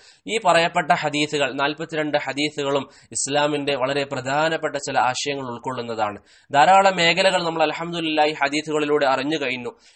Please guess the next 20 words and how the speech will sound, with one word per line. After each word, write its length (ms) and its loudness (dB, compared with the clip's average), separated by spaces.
ഈ 60 2
ദർസുകൾ 420 0
നിങ്ങൾ 220 2
പൂർണ്ണമായി 560 2
കേട്ടവരാണെങ്കിൽ 720 2
ധാരാളം 400 6
വിഷയങ്ങൾ 340 -2
അൽഹംദുലില്ലാ 640 2
പഠിക്കാൻ 380 2
വേണ്ടി 160 2
സാധിച്ചിട്ടുണ്ടാകും. 1000 0
അത് 120 0
എന്റെ 320 0
ഇൽമിന്റെ 300 -2
മഹത്വം 360 -2
കൊണ്ടൊന്നുമല്ല, 680 0
എനിക്ക് 200 -2
അത്രമാത്രം 580 0
ഇൽമില്ല 360 0
താനും, 400 -2